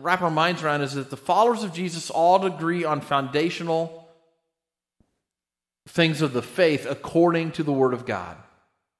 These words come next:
right? We're, we're not talking about brothers and sisters who don't agree on some certain foundational things, right? We're, we're talking about brothers and sisters. These, these would be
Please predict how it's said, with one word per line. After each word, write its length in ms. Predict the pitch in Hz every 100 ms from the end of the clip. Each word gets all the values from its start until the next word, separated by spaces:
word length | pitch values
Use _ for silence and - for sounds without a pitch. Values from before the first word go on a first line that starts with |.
| _ _ _ _ _ _ -
right? 200 | 120 - _ _ _
We're, 160 | 165 214
we're 100 | 240
not 200 | 233 226
talking 340 | 208 208 208
about 540 | 180 175 165 - - - - _ _ -
brothers 320 | 151 185 180
and 120 | 165 -
sisters 440 | 185 - 170 147
who 160 | 170 151
don't 360 | 143 160 160
agree 280 | 143 143 156
on 180 | 143 139
some 200 | 131 120 -
certain 360 | - 165 156
foundational 680 | - 143 143 127 127 - 110
things, 520 | - 98 82 87 _ _ _ _ _ _ _ _ _ _ _ _ _ -
right? 240 | 123 120 143
We're, 180 | 170
we're 140 | 185 185
talking 200 | 196 185
about 200 | 175 151
brothers 320 | 190 214 190
and 100 | 175
sisters. 260 | 190 175 170
These, 260 | 233 202
these 200 | 175 208
would 120 | 202
be 320 | 185 180 175